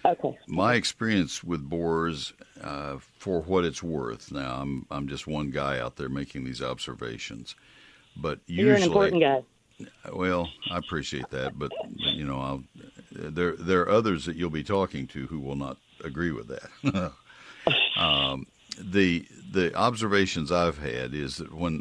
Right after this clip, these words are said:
Speaker 2: when I get calls from homeowners who have borers in their red oaks enough to do damage to the trees and take them down,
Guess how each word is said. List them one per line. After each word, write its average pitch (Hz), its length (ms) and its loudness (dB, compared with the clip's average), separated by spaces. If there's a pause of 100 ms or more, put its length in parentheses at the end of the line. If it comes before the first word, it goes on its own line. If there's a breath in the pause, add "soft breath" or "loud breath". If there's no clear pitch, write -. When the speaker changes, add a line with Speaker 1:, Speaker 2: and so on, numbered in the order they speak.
Speaker 2:
when 80 160 -4
I 85 140 -2
get 95 260 -2
calls 85 420 0
from 76 200 -4
homeowners 71 580 -2
who - 140 -6
have 69 200 -6
borers 78 440 -2
in 73 180 -6
their 67 180 -4
red 73 260 -2
oaks 62 500 -8 (1160 soft breath)
enough 80 420 -2
to - 100 -8
do 71 180 -4
damage 82 540 0
to - 100 -8
the 64 120 -10
trees 64 420 -10
and - 100 -10
take 80 280 -6
them 60 180 -8
down, 69 500 -4